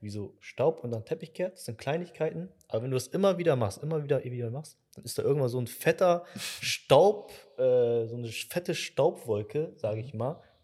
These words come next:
Speaker 1: Dann ist es unvermeidbar und irgendwann platzt diese Wolke bei einer Kleinigkeit, wie, keine Ahnung, du hast das Geschirr nicht gemacht und dann rastet man richtig aus. Und ich glaub, das ist dieser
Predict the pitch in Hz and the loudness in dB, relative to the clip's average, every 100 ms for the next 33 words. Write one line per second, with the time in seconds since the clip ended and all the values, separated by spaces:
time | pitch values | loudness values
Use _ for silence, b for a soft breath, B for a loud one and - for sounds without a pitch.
0 | _ 101 107 113 - 147 147 117 123 156 | _ -6 -4 -2 -2 -2 0 0 0 0
1 | - 98 107 131 120 113 - 139 - - | 0 -2 2 2 2 -2 -4 -6 -6 -14
2 | - _ _ _ - 107 101 110 - 123 | -20 _ _ _ -12 -8 0 0 0 -6
3 | 110 101 101 104 101 - 131 147 - 110 | 0 0 0 -4 -6 0 0 0 -4 -4
4 | 95 95 95 95 - 101 101 - 104 113 | -4 -6 -14 -16 -12 -10 -10 -8 -6 -4
5 | 104 104 - - 107 - 120 117 95 107 | -4 -6 -6 -6 -6 0 0 0 -6 -6
6 | B B B B 101 98 120 - 120 113 | B B B B -8 -4 -2 -2 -2 -2
7 | 127 120 92 87 - - 95 113 113 110 | -2 -6 -8 -10 -12 -16 -10 -10 -8 -10
8 | - 117 117 | -10 -6 -6